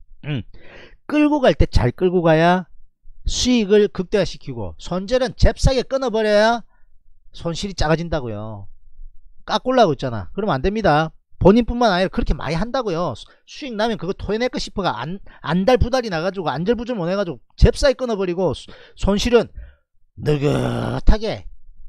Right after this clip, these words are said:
느긋하게 다 두드려 맞는다고요. 본인 비하하는 거 아닙니다. 매매 행태가 그런 겁니다. 그죠? 그런 사람들 많죠?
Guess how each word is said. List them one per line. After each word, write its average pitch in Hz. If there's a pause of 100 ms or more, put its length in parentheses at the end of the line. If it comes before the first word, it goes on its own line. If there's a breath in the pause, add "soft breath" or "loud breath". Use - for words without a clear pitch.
(340)
느긋하게 226
다 -
두드려 233
맞는다고요. 135 (360)
본인 185
비하하는 147
거 185
아닙니다. 110
매매 143
행태가 175
그런 180
겁니다. 107 (320)
그죠? 170
그런 214
사람들 170
많죠? 139